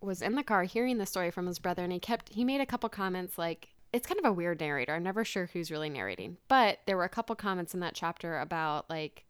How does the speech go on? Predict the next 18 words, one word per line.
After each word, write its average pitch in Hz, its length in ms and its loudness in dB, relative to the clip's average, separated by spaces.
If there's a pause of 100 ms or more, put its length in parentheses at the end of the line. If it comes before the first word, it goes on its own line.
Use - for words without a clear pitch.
Declan, 185 760 4
who 190 100 2
had 180 120 4
been 165 180 -2
friends 170 260 -2
with 165 100 -4
him 180 120 0
growing 165 280 0
up, 156 220 2
not 165 140 -2
the 165 80 -2
Declan 165 360 -2
he 160 80 -4
had 156 140 -4
grown 156 160 0
apart - 340 -4
from, 147 500 -2 (140)
and 156 800 -4